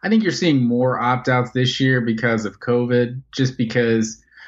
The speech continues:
look, we went through the whole season. We've been basically quarantined three, four months going through this football season. This game means nothing. I'm trying to get drafted. I don't wanna get hurt one last time. Like, I've given this, the,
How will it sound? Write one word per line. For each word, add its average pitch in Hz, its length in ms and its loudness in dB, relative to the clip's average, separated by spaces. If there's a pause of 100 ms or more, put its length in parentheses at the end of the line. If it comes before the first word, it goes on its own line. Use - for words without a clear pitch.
(160)
look, 127 240 2
we 139 40 0
went 143 200 2
through 147 80 0
the 131 100 2
whole 131 200 2
season. 127 400 0
We've 123 140 2
been 127 240 0
basically 135 480 0
quarantined 120 1000 0 (280)
three, 139 220 0
four 131 240 -2
months 123 400 0
going 123 220 -2
through 123 100 -2
this 117 100 -2
football 117 320 -2
season. 117 440 0
This 147 180 -2
game 131 300 2
means 123 240 2
nothing. 117 480 0
I'm 139 140 0
trying 135 240 2
to 120 60 0
get 113 200 -4
drafted. 107 760 -2 (240)
I 139 100 -2
don't 143 100 2
wanna 135 160 2
get 123 180 0
hurt 120 380 0
one 120 160 0
last 117 320 -2
time. 117 440 0
Like, 113 360 0 (680)
I've 156 220 0
given 156 240 2
this, 135 200 -2
the, 131 360 -4